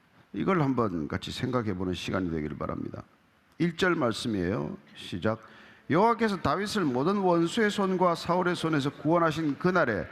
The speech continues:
다윗이 이 노래의 말씀으로 여호와께 아뢰어 모든 원수의 손과 사울의 손에서 구원했다라고 함으로써 이 시가 쓰여진 시대를 가늠할 수 있게 됩니다마는 사울의 손에서 직접적으로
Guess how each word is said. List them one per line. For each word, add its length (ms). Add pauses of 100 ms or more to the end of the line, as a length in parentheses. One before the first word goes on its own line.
(420)
다윗이 580
이 140
노래의 480
말씀으로 880 (160)
여호와께 680
아뢰어 400 (320)
모든 500
원수의 540
손과 720
사울의 560
손에서 400
구원했다라고 1400
함으로써 380
이 80
시가 320
쓰여진 720 (420)
시대를 500
가늠할 420
수 140
있게 160
됩니다마는 640 (460)
사울의 420
손에서 420
직접적으로 480